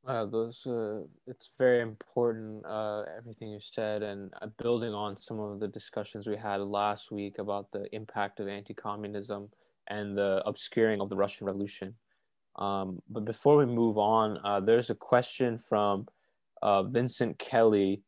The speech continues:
uh, connected to when you were discussing the two important books of anti-communism in the nineteen forties and fifties. But Vincent asks, uh, "Where does Arthur Schlesinger Junior's nineteen forty-nine book, The Vital Center, The Politics of Freedom, fit into this?"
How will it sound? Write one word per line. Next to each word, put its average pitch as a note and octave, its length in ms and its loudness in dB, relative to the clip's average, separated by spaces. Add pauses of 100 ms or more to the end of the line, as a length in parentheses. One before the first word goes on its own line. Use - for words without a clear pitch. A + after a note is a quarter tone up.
(640)
uh, G2+ 560 4 (280)
connected B2+ 460 4
to A#2 240 4
when G#2+ 160 6
you A2 120 6
were G#2+ 100 10
discussing G#2 560 0
the G2+ 80 2
two G#2+ 260 0
important G#2 580 2
books G#2 440 6
of G2+ 100 4
anti-communism G2+ 960 -2
in G2 100 -4
the G2+ 60 -4
nineteen G#2 600 -8
forties G#2 320 0
and G2+ 160 -12
fifties. G#2 440 -4 (420)
But A#2 100 4
Vincent C3 440 6
asks, A#2 460 6
uh, G#2+ 200 10 (320)
"Where B2 200 10
does D3 200 10
Arthur C3 460 10
Schlesinger A#2+ 680 6
Junior's A#2 520 4
nineteen A2+ 300 2
forty-nine G#2 580 2
book, G#2 280 6
The A2+ 100 4
Vital A2 400 8
Center, G#2+ 540 2
The G2 80 -2
Politics G#2+ 580 2
of G2 140 -4
Freedom, G#2+ 400 2
fit - 340 0
into G#2+ 220 -10
this?" - 380 -10